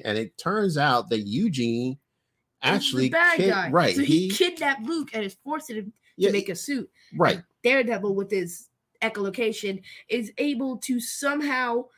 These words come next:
Speaker 2: you know, locate these goons. So he's like, "There's twenty-five goons in the building." Like, let me get the exact measurements. Seven below, eight in front, ten in
Speaker 1: Yeah.
Speaker 2: the hallway. It's like,
Speaker 1: It's,
Speaker 2: question
Speaker 1: it's
Speaker 2: mark?
Speaker 1: amazing.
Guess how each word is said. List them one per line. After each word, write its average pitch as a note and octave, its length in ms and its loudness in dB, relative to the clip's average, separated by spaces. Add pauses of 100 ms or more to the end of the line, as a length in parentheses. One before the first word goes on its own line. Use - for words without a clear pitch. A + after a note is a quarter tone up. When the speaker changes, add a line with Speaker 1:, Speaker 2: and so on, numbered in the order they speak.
(200)
Speaker 2:
you A#3 140 -6
know, G#3+ 320 -2
locate A#3+ 680 -2
these G3 240 -6
goons. A3+ 380 -4
So F#3 60 -4
he's F3 200 -4
like, E3+ 140 -4
"There's D3 160 -10
twenty-five E3+ 400 -4
goons D3+ 200 -8
in D3+ 60 -10
the D3+ 60 -12
building." D3+ 360 -6 (520)
Like, E3+ 200 -2 (360)
let D#3 120 -4
me - 40 -8
get D3+ 120 -8
the D3 120 -6
exact D#3 300 -6
measurements. D#3+ 460 -6 (220)
Seven G#3 340 6
below, F#3+ 320 6 (180)
eight G#3+ 160 8
in G#3 100 0
front, F3+ 300 0
ten A#3 140 4
in G#3+ 60 6
Speaker 1:
Yeah. G3+ 40 4
Speaker 2:
the G3+ 60 2
hallway. F#3 360 4
It's F#3 220 -4
like, F3+ 180 -2 (720)
Speaker 1:
It's, - 240 -2
Speaker 2:
question F4+ 600 6
Speaker 1:
it's - 80 6
Speaker 2:
mark? G#4 260 10
Speaker 1:
amazing. - 280 -2